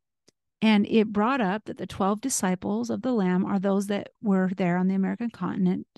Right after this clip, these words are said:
chosen to minister unto the seed of Nephi, of Lehi. And then the apostles of the Lamb were those that would judge the twelve tribes from Jerusalem.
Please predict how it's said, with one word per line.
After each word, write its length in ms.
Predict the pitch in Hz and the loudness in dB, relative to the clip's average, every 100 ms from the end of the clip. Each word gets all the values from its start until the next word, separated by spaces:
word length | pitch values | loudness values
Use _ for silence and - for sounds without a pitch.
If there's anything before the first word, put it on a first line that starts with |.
| - | -10
chosen 320 | - 196 196 | -2 2 2
to 120 | 202 202 | 0 0
minister 480 | 185 185 - 190 | 0 0 -2 -6
unto 280 | 180 180 - | -2 -2 -2
the 300 | 180 175 175 - _ _ _ _ _ | -4 -2 -2 -6 _ _ _ _ _
seed 480 | - - 220 214 208 | -16 -2 4 4 4
of 200 | 202 185 | 0 -2
Nephi, 680 | 190 185 165 151 151 170 - | 2 0 0 -6 -6 -10 -8
of 100 | 190 | -4
Lehi. 540 | 185 180 165 - 175 - _ _ _ - _ _ _ _ _ _ _ - | 0 2 0 -4 -8 -12 _ _ _ -20 _ _ _ _ _ _ _ 2
And 180 | 196 208 | 6 6
then 400 | 285 240 220 196 | 6 6 4 4
the 120 | 190 | 2
apostles 800 | 185 - 330 320 - 180 185 202 | 0 -4 -4 -4 -2 0 0 -4
of 140 | 175 | -2
the 100 | 190 | 0
Lamb 320 | 185 180 185 | 2 2 2
were 120 | 196 | 0
those 240 | 190 190 190 | 0 0 0
that 120 | - | -4
would 160 | 196 185 | -2 -2
judge 240 | 185 185 | -2 -4
the 80 | 185 | -8
twelve 300 | - 190 180 | -6 -4 -4
tribes 480 | - 262 208 196 - | -2 0 0 0 -6
from 220 | 202 196 | -4 -2
Jerusalem. 640 | 262 320 - 165 147 160 | -2 -4 -4 -4 -4 -6